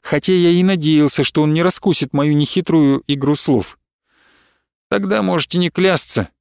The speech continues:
мне хватит и обещания. Пока что я вам достаточно доверяю, Ла Абель». Ла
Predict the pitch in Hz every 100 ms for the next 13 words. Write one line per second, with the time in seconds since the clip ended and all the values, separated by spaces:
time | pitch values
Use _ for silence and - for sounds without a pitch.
0 | _ 127 160 175 - 165 - - 151 143
1 | 151 - 151 120 104 87 _ _ _ _
2 | _ - 151 185 170 160 151 156 156 151
3 | 160 - 180 - - 135 135 139 135 123
4 | 113 - _ - 123 135 127 - 131 120
5 | 123 - _ _ _ _ _ _ _ _
6 | _ _ _ _ _ _ _ _ _ _
7 | _ _ _ _ _ _ _ _ _ _
8 | _ - 120 120 190 208